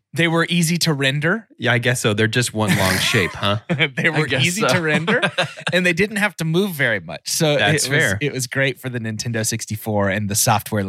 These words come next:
Speaker 3: worked.
Speaker 1: limitations therein.
Speaker 2: So were
Speaker 1: But yeah.
Speaker 2: there any tactics that you noticed during these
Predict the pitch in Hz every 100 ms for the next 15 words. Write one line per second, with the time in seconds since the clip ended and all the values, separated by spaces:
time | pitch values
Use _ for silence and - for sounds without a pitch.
0 | 147 165 254 - 98 92 92 101 98 90
1 | 107 98 78 - - 190 185 175 170 220
2 | 233 180 175 170 - 127 - 165 - 139
3 | 127 123 107 107 113 113 - 107 120 117
4 | 110 95 104 107 117 117 110 -